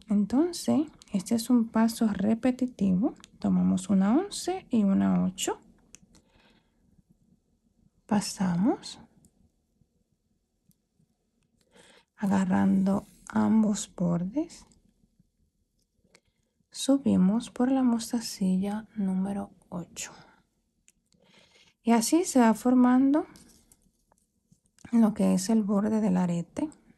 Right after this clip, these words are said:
Noten. Entonces, este paso lo vamos a hacer todo en derredor. Aquí, cuidando las formas también, nos vamos siguiendo la misma forma que tiene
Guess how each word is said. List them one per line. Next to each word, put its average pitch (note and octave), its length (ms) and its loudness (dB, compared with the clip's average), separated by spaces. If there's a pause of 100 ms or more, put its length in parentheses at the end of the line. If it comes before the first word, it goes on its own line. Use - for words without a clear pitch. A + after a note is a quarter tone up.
Noten. F3+ 500 -8 (1500)
Entonces, A3+ 640 2
este B3+ 360 -4
paso C#4+ 400 2
lo G#3 120 2
vamos G#3 280 2
a B3+ 60 -4
hacer A#3+ 260 -2
todo G#3 280 2
en B3+ 120 4
derredor. A3+ 580 0 (360)
Aquí, A3 420 2
cuidando F#3+ 540 2
las B3 240 -2
formas G3+ 480 0
también, G#3+ 560 2 (160)
nos F#3+ 240 -2
vamos F#3 760 0 (380)
siguiendo G3 500 4
la A3 120 4
misma A3 400 2
forma D#4+ 560 2 (140)
que G#3+ 160 -2
tiene B3+ 600 2